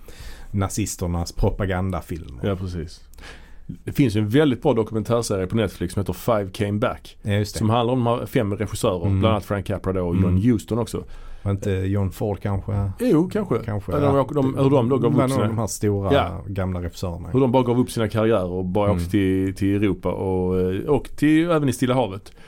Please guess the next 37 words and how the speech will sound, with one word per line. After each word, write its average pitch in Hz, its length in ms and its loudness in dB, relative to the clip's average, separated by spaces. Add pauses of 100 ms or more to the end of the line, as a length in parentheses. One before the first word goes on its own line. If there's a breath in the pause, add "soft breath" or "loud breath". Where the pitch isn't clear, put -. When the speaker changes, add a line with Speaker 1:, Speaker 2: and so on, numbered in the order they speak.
Speaker 2:
Mm. 92 240 -2
Speaker 1:
Eh, 120 100 -2
gjorde 113 360 2
dokumentärfilmer, 107 1040 2 (220)
eh, - 280 -6
istället - 420 -6
under, 107 200 -2
Speaker 2:
Mm. 95 260 0
Speaker 1:
under 131 140 6
brinnande 123 320 4
krig. 98 380 -6 (520 soft breath)
Riktigt 143 380 0
bra 131 140 2
serie. 101 400 -6 (180)
Där - 80 -8
Speaker 2:
Mm. 110 120 2
Speaker 1:
de 110 40 4
intervjuar 113 280 2
bland 165 140 0
annat - 100 -2
Spielberg 104 560 0
också. 98 560 -4
Speaker 2:
Ja, 110 120 -2 (120)
ja. 117 100 -6
Speaker 1:
Guillermo 104 440 0 (120)
Speaker 2:
Mm. - 40 -4
Speaker 1:
del 92 80 -2
Toro 90 320 -2
är 82 40 -4
med 85 140 -6
också, 90 140 -12
tror - 140 -2
jag. 101 60 0
Speaker 2:
Mm. 110 100 -2 (400 loud breath)
Speaker 1:
Mycket 113 300 0
bra 92 100 -4
serie. - 320 -8